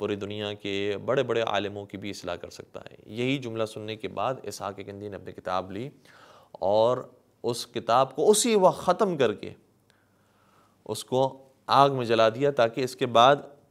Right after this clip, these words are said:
कोई इस किताब का सहारा बनाकर, अ, कोई एक नया फ़िरका कायम ना कर ले कि कुरान के अंदर भी कुछ एतराज़ात मौजूद हैं और कुरान भी मुकम्मल किताब नहीं है।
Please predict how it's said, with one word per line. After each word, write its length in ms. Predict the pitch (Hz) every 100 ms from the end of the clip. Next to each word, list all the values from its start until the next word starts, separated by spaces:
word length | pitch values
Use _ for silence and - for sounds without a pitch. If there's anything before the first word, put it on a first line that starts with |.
| -
कोई 160 | 190
इस 200 | 202 160
किताब 380 | - 127 123 123 131
का 60 |
सहारा 440 | 120 107 107 113 117
बनाकर, 520 | 110 110 107 117 113 113 _ _ _ _ _ _ -
अ, 60 |
कोई 200 | 98 117 110
एक 80 | 113
नया 240 | 120 147
फ़िरका 340 | 143 123 117
कायम 260 | 110 107 110
ना 120 | 107
कर 120 | 107
ले 220 | 104 107 113
कि 140 | 110
कुरान 380 | - 104 113 120
के 60 | 117
अंदर 160 | 104
भी 80 | 104
कुछ 160 | 104 98
एतराज़ात 440 | 95 98 98 98
मौजूद 440 | 101 95 98 98
हैं 200 | 98 98 - _ _ _ _ -
और 720 | 82 85 85 82 82 80 78 -
कुरान 380 | 95 95 98 98
भी 100 | 101
मुकम्मल 480 | 90 95 90 92
किताब 460 | 90 82 82 80 80
नहीं 160 | 80
है। 140 | 78